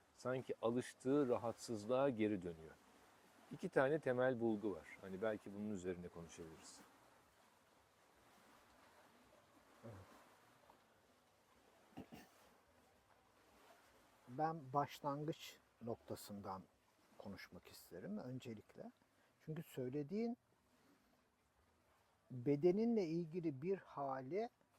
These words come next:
Speaker 2: ya da bir uygunsuzluğu fark etmekle ilgili.
Speaker 1: Hı hı.
Speaker 2: Peki biz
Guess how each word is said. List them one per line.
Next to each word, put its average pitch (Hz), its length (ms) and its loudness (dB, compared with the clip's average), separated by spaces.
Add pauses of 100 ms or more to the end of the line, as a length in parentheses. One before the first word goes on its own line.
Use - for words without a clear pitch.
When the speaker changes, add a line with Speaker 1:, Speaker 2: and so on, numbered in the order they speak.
(240)
Speaker 2:
ya 151 160 0
da 147 140 0
bir 180 120 6
uygunsuzluğu 147 960 0
fark 143 400 0
etmekle 104 560 -12
ilgili. 85 340 -14
Speaker 1:
Hı - 40 -12 (600)
hı. 92 40 -4
Speaker 2:
Peki 180 360 2 (640)
biz 202 140 0